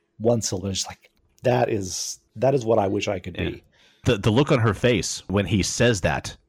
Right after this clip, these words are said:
Speaker 2: that's the most confident you see him in the entire movie.
Speaker 1: Mm-hmm.
Speaker 2: That one word changes her view of him completely.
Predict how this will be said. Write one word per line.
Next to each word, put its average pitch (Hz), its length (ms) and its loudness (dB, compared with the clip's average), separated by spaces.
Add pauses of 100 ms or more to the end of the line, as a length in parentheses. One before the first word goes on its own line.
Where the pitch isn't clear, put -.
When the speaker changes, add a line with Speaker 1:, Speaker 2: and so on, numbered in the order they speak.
Speaker 2:
that's 151 200 0
the 180 120 2
most 117 260 4
confident 110 520 0
you 87 100 0
see 101 260 0
him 80 160 -2
in 73 80 -2
the 76 100 -4
entire 78 280 -2
movie. 76 380 -4 (300)
Speaker 1:
Mm-hmm. 107 320 -4 (280)
Speaker 2:
That 113 240 2
one 131 260 2
word 98 280 4
changes 107 440 -2
her 104 180 0
view 92 360 4
of 78 100 0
him 127 240 0
completely. 78 720 -4